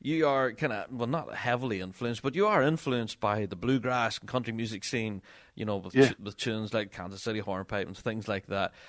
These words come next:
Speaker 1: Uh, do you
Speaker 2: Yeah.
Speaker 1: listen to a lot of styles of music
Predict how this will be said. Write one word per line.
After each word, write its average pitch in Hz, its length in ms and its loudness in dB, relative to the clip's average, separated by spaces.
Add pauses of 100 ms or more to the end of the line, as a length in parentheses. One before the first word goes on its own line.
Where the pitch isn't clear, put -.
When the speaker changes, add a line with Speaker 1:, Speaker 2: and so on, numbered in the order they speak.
(220)
Speaker 1:
Uh, 104 180 0
do - 180 -4
you 254 360 0
Speaker 2:
Yeah. 180 80 -4
Speaker 1:
listen 170 400 2
to 226 180 -2
a 185 40 4
lot 139 280 4
of 160 80 0
styles 147 480 0
of 127 160 -2
music 135 440 0